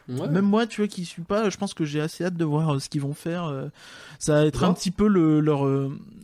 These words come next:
Speaker 2: leur, euh, équivalent de Harry Potter, entre guillemets, tu vois, en termes de, de, de, de cible, sans
Speaker 1: Ouais.
Speaker 2: être forcément du même niveau, mais qui sait si la série est bien faite, ça pourrait cartonner. Euh, on a aussi un film Tic et Tac qui a été confirmé.
Speaker 1: Ça a l'air trop bien, ça.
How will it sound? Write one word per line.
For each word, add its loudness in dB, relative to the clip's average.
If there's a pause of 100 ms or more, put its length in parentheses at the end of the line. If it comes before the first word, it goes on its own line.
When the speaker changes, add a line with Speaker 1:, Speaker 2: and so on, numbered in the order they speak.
Speaker 2:
leur, 2
euh, 2
équivalent 0
de 4
Harry 2
Potter, 0
entre 0
guillemets, -4
tu -16
vois, -8
en -10
termes -6
de, -6 (380)
de, -6
de, -2
de 0
cible, -2 (140)
sans 0
Speaker 1:
Ouais. 2
Speaker 2:
être -2
forcément 0
du -2
même 0
niveau, 0
mais 2
qui -12
sait -2
si -4
la 0
série 0
est 2
bien 2
faite, -4 (640)
ça -6
pourrait -2 (140)
cartonner. 0 (480)
Euh, 4
on 6
a 6
aussi 2
un 4
film 2
Tic -4
et 0
Tac -4
qui 0
a 6
été 2
confirmé. 0 (260)
Speaker 1:
Ça -2
a 0
l'air -4
trop -2
bien, -4
ça. -12